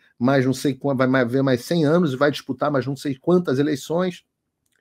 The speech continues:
Isso, se fosse dito pelo Bolsonaro, era, "Meu Deus, olha o risco, a democracia, caramba, e agora?" Mas como foi dito pelo Lula, tá tudo certo. Eu perguntei até o tweet da Mônica Bergamo, que ela não vai ler porque ela não deve usar V P N,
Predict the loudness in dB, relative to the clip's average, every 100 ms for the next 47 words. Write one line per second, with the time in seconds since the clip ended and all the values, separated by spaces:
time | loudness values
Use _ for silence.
0 | _ 0 6 6 6 6 4 2 -2 0
1 | 0 2 -2 0 0 2 2 2 0 4
2 | 8 10 10 8 6 -6 8 10 12 10
3 | 12 12 12 10 10 8 8 6 6 4
4 | 2 2 -2 6 8 8 6 4 0 -2
5 | -2 2 4 4 2 -2 -18 -18 -10 2
6 | 6 8 8 6 6 4 _ 4 6 6
7 | 4 4 2 -2 -2 0 -2 0 0 -2
8 | -4 -2 -2 -2 -4 -2 -2 -4 -10 -10
9 | -4 -4 -4 -8 -6 -4 -2 -2 0 -4
10 | -4 -6 -6 -6 -4 -4 -4 -2 0 -2
11 | -2 -2 -2 -4 -4 -6 -8 -10 -8 -8
12 | -8 -10 -10 -8 -2 0 0